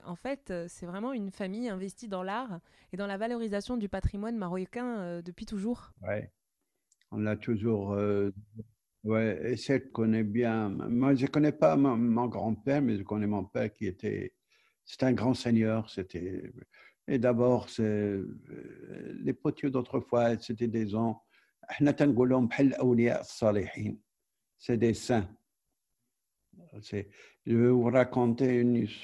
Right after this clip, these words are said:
Speaker 2: et ça, c'est vrai à sa fille. Autrefois, les gens, quand on veut les partir à la Mecque, vous savez qu'est-ce qu'ils font, ces gens-là, quand ils veulent aller partir à la Mecque ?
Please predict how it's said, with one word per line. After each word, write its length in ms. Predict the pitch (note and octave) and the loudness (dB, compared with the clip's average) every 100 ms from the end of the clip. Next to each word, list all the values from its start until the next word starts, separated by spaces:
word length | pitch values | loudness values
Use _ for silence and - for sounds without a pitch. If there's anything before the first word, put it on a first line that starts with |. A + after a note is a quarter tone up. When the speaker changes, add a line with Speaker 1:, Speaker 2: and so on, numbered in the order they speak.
| - - - - | -20 -20 -20 -4
Speaker 2:
et 80 | A#2+ | -4
ça, 200 | - C3 | 0 0
c'est 180 | A#2+ B2+ | 2 2
vrai 300 | A2+ A2 C#3 | 2 2 0
à 140 | A2+ | 0
sa 220 | A2+ A#2 A2 | 0 -2 -2
fille. 380 | C3 C#3 A3+ - _ _ _ _ _ G#3+ E3+ | 2 2 0 -8 _ _ _ _ _ -20 -8
Autrefois, 800 | A#2+ C3 - C3+ - C3+ B2+ C3+ | -4 -2 4 4 4 0 2 4
les 180 | B2+ B2 | 4 2
gens, 200 | B2 C3 | 2 -2
quand 240 | A#2 A2+ | -4 -2
on 100 | A2+ | 0
veut 220 | G#2+ A2+ | 2 2
les 160 | A#2+ A2+ | 2 2
partir 500 | - A2+ - C3+ B2 | 0 -2 0 2 4
à 60 | A2+ | 4
la 140 | G#2+ | 4
Mecque, 440 | A2+ A2+ - - _ _ _ _ _ _ _ _ _ _ | 2 0 -4 -12 _ _ _ _ _ _ _ _ _ _
vous 100 | A#2+ | -6
savez 340 | G#2+ C3+ C3 D#3+ | 0 2 2 0
qu'est-ce 220 | C#3+ - | 0 2
qu'ils 200 | C3+ B2 | 2 2
font, 280 | - C#3+ C#3+ | 0 -2 0
ces 220 | B2 A#2 | -2 -2
gens-là, 460 | A2 A2 G#2 A#2 A#2 | 0 0 0 -2 -4
quand 200 | A2 A2 | -8 -4
ils 120 | G#2+ | -4
veulent 120 | G#2+ | -2
aller 360 | G#2 G#2 G#2 G#2 | -2 -2 -2 -4
partir 440 | - A2+ - G#2+ | -6 -12 -8 -4
à 40 | G2+ | -4
la 140 | G#2 | -4
Mecque ? 320 | G2 F#3 - | -4 -6 -8